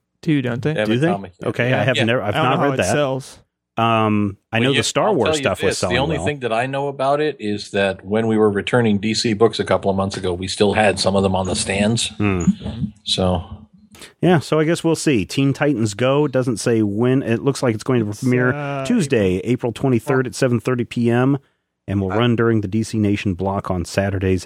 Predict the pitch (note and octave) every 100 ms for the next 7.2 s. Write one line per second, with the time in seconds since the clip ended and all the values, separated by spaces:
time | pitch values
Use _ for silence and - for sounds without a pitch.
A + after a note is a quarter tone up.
0 | - F2+ F#2 - - - F#2+ F2 - A#2
1 | A#2+ F2+ D2 _ _ _ _ _ _ C3
2 | E3 D#3 - - C3+ D3 C3 C3 B2+ B2
3 | G#2+ A2 G#2+ G2+ G2 G2 F#2+ F#2+ G2 F#2+
4 | F#2+ F#2 F#2 - A2 G2 F#2+ F#2 F2 E2
5 | _ _ _ _ _ _ _ A2+ C#3+ D3+
6 | E3+ D#3 D3+ C3+ - A2+ A2 A2+ A#2 A2+
7 | G#2+